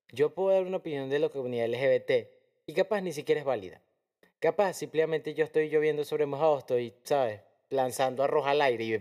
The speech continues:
ve a dónde cae. O sea, puede ser lo más redundante del mundo. Pero es la cuestión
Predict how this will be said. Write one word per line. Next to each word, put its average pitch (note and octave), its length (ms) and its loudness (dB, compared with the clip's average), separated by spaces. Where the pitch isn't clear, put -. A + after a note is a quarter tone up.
ve A#2 300 2
a A#2+ 80 2
dónde B2+ 260 0
cae. G#2+ 280 0
O - 220 -20
sea, D3 180 2
puede D3 160 2
ser E3+ 200 0
lo E3+ 100 2
más E3 160 -4
redundante C3+ 500 0
del B2+ 140 0
mundo. A#2+ 340 -8
Pero F#3 180 4
es D#3 80 0
la E3 160 0
cuestión D#3 440 -2